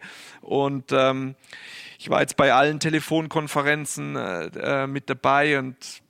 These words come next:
Trainer, also Trainer in Ludwigshafen zu sein, ist schon mehr als nur in der Halle zu stehen. Also ich hab jetzt, ähm, bin jetzt seit, äh, fünf Jahren hier Trainer, hab jetzt vier Geschäftsführer erlebt und, äh, aktuell mit Lisa Hessler, die jetzt, äh,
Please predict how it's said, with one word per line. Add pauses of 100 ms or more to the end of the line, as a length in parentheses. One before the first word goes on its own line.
(320)
Trainer,
also
Trainer
in
Ludwigshafen
zu
sein,
ist
schon
mehr
als
nur
in
der
Halle
zu
stehen.
Also
ich
hab
jetzt,
ähm, (920)
bin
jetzt
seit,
äh,
fünf
Jahren
hier
Trainer,
hab
jetzt
vier
Geschäftsführer
erlebt
und,
äh,
aktuell
mit
Lisa
Hessler,
die
jetzt,
äh,